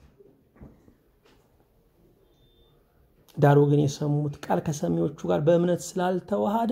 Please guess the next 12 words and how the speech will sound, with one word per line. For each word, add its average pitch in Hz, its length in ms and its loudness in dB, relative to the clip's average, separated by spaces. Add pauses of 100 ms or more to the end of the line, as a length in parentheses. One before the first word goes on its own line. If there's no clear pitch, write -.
አልጠቀማቸውም። 247 1080 -2 (540)
አልሰሙም 349 640 2
እኮ - 200 2
አይደለም፣ 240 460 2 (320)
ያለ 302 320 4
መስማት 349 480 2
ጉዳት 320 360 6
እኮ - 220 -10
አይደለም። 214 440 -4 (840)
ሰምተው 349 640 6
ባለማመን 359 760 4
አልተጠቀሙም፣ 370 800 6